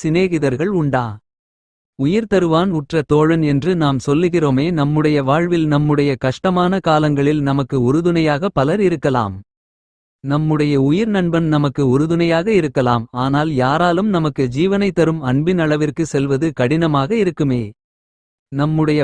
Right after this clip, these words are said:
பாவங்களுக்காக, மீறுதல்களுக்காக, அக்கிரமங்களுக்காக, துரோகங்களுக்காக, நம் சாபங்களுக்காக நம்முடைய உயிர் சிநேகிதர்கள் தங்களுடைய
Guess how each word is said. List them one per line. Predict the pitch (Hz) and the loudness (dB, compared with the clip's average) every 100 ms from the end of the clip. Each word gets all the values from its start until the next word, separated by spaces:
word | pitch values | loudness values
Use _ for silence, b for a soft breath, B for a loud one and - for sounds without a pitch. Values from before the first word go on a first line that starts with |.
| 127 | 2
பாவங்களுக்காக, | 143 190 214 196 175 147 151 156 165 | 2 2 0 0 0 0 0 2 0
மீறுதல்களுக்காக, | 151 202 196 180 160 151 131 139 127 175 | 2 2 2 0 2 -2 0 -2 0 -2
அக்கிரமங்களுக்காக, | 151 131 185 196 180 160 151 139 135 127 156 185 | -4 -4 -2 0 0 0 0 0 0 -2 -2 -4
துரோகங்களுக்காக, | 160 175 202 190 165 151 127 131 123 190 | -2 0 0 -2 0 0 0 -2 -2 -4
நம் | 165 135 120 | -2 -2 0
சாபங்களுக்காக | 139 156 185 170 156 127 127 123 190 | -2 0 0 0 0 0 -2 -2 -4
நம்முடைய | 156 147 147 147 139 | -2 0 0 2 2
உயிர் | 131 156 214 - | 2 2 0 -2
சிநேகிதர்கள் | 165 160 147 143 127 127 143 | -2 0 0 0 0 -2 -4
தங்களுடைய | - 143 143 147 143 135 | -2 -2 0 0 2 0